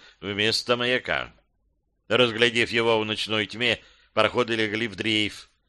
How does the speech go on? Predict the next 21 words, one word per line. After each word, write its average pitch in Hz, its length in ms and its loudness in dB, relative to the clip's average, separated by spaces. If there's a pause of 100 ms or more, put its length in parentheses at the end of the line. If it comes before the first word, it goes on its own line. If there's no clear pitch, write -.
(360)
Далее 175 380 6
предстояло 131 680 2
разделиться. 101 800 -4 (580)
Оба 165 220 6
транспорта 117 760 0 (420)
с 104 120 -8
большей 127 400 0
частью 131 460 0
пехоты 107 480 -4
на 98 120 -4
борту 98 540 -4 (300)
двинулись 156 640 -2
в 107 100 -12
залив 117 320 2
Простор, 160 580 0 (280)
где 113 180 0
должны 110 320 0
были 101 180 -4
ждать 120 360 2
результатов 104 720 -2
атаки 101 560 -2